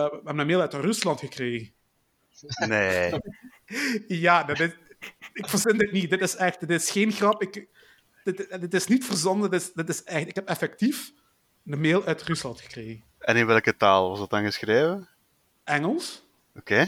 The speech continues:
Speaker 1: Engels, ja. Ehm, ik had, ik had eens voorlezen. Ehm, "Good afternoon. My daughter and me collect a postcard from Europe. Eh, we are living in Russia. Is it possible for you to send a postal card from Belgium?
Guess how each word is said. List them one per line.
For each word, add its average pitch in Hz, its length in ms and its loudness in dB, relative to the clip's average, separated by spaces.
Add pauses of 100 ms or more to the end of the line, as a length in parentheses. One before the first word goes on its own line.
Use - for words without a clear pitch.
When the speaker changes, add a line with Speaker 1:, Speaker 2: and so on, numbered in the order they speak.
(100)
Speaker 1:
Engels, 131 440 -10
ja. 170 200 -8 (400)
Ehm, 147 460 -2 (220)
ik - 100 -8
had, 170 120 -2
ik 185 100 -8
had 214 120 2
eens 233 140 -2
voorlezen. 185 500 0 (1120)
Ehm, 139 440 -8 (360)
"Good 254 200 0
afternoon. 160 680 -2 (260)
My 147 180 2
daughter 202 520 0
and 147 140 -4
me 165 200 0
collect 160 300 -2
a 160 80 -2
postcard 170 440 -4
from 139 160 -8
Europe. 131 440 -4
Eh, 139 280 0
we 151 140 0
are 139 100 -2
living 170 280 0
in 131 100 -4
Russia. 139 520 -2 (460)
Is 175 120 0
it 175 200 -4
possible 170 380 2
for 151 160 -8
you 165 180 0
to 165 80 -6
send 160 200 -2
a 147 40 0
postal 160 460 -4
card 147 260 -2
from 160 180 -4
Belgium? 139 500 0